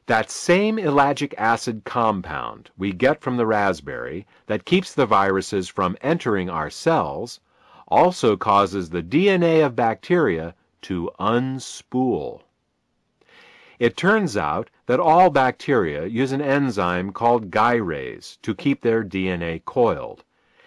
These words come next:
and elagic acid inhibits this enzyme. Unlike antibiotics that only work on specific types of bacteria, elagic acid inhibits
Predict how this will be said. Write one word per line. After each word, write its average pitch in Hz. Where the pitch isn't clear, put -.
and 107
elagic 104
acid 98
inhibits 131
this 120
enzyme. 80
Unlike 185
antibiotics 90
that 85
only 107
work 92
on 82
specific -
types 110
of 71
bacteria, 76
elagic 151
acid 104
inhibits 131